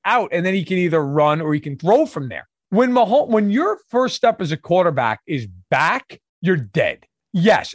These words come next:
every once in a blue moon, he's gonna make a spectacular play out of it 'cause he's him. But far more often than not, if you're a defensive coordinator and his first step's back and not up, you're thrilled. You'll take that 'cause now that edge rusher's still in pursuit.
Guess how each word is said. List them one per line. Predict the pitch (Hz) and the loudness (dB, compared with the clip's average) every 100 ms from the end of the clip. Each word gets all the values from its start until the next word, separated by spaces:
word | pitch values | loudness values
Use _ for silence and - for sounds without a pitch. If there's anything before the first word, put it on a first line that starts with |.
| - | -2
every | 294 339 | 0 2
once | 311 269 | 0 2
in | |
a | 247 | 2
blue | 147 185 196 196 | 2 0 2 2
moon, | 180 180 170 | 2 2 2
he's | 175 156 | 0 0
gonna | 175 | 0
make | 170 160 | 0 -4
a | |
spectacular | - 156 156 156 - 143 | -10 -6 0 0 0 -6
play | - 151 | -2 2
out | 147 147 | 2 2
of | 151 | 0
it | |
'cause | 147 127 | -4 -6
he's | 131 | -8
him. | 110 139 156 160 _ - | -2 -2 -2 -4 _ -4
But | 196 | -2
far | - 247 294 | 2 2 4
more | 277 254 | 4 2
often | 240 196 | 2 -2
than | 175 175 | -2 0
not, | 190 | 0
if | 135 | 0
you're | 220 | -2
a | |
defensive | 269 214 180 135 | 0 0 -2 -4
coordinator | - 190 160 135 | 0 2 2 -2
and | 117 | -2
his | 185 - | -4 0
first | 214 175 | -2 0
step's | 185 127 | -2 -2
back | 107 143 165 165 | -2 0 0 0
and | 165 | -2
not | 147 147 | 2 2
up, | 156 147 | 2 2
you're | 190 | 0
thrilled. | - 131 147 80 - _ _ _ - | 0 0 0 0 -8 _ _ _ 0
You'll | 233 285 | 2 2
take | 214 185 | 0 2
that | 180 156 | 0 0
'cause | 180 | 0
now | 185 262 | 2 2
that | 262 233 | 2 4
edge | 247 196 | 2 2
rusher's | 202 170 156 | 0 0 -4
still | - 175 185 | 0 2 2
in | |
pursuit. | 190 240 - 220 233 | 0 -4 -2 -2 -2